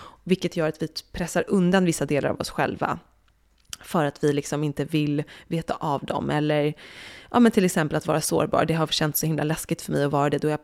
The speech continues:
tryckt undan den delen av mig själv till exempel. Och du kanske har andra delar av dig själv som du har tryckt undan. Men i det här retreatet fokuserade vi mycket på att lära känna alla de här olika delarna, och jag har gjort den typen av inre jobb tidigare, men ju mer jag gör det, desto fler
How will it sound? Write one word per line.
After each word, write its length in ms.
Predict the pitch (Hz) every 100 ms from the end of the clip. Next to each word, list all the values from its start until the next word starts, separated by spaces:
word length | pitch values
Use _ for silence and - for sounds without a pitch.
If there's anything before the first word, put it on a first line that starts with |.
| _
tryckt 320 | - 160 - -
undan 420 | 196 165 165 170
den 220 | 156 135
delen 320 | 147 156 143 131
av 80 |
mig 120 | - -
själv 220 | - -
till 160 | -
exempel. 560 | - - 185 - - 160
Och 260 | 160 - -
du 200 | 147 165
kanske 240 | - 160
har 100 | 151
andra 300 | - 160 160
delar 280 | 175 175 147
av 80 | 139
dig 120 | -
själv 220 | - 143
som 160 | 147 151
du 80 | 147
har 100 | 143
tryckt 240 | - -
undan. 460 | - 147 139 156 151 - - - - - -
Men 140 | 185
i 60 | 180
det 60 |
här 140 | 180 180
retreatet 380 | 180 170 165 -
fokuserade 440 | 156 165 180 160
vi 80 | 160
mycket 240 | 156 -
på 140 | - 147
att 160 | -
lära 160 | 151 147
känna 400 | - 165 165 156
alla 200 | 156 147
de 100 | 143
här 100 | 143
olika 300 | 156 147 147
delarna, 580 | 147 135 139 143 139 131
och 380 | - 147 143 143 - - - _ _ _ _ _ -
jag 140 | 185
har 60 | 208
gjort 220 | 202 -
den 120 | 175
typen 280 | 170 160 156
av 80 | 151
inre 200 | 156 147
jobb 180 | 147 -
tidigare, 500 | - 160 180 170 147
men 240 | 156 151
ju 180 | 151 170
mer 340 | 170 180 214
jag 160 | 196 160
gör 240 | 160 175
det, 60 | 151
desto 260 | 147 156 156
fler 420 | - 190 180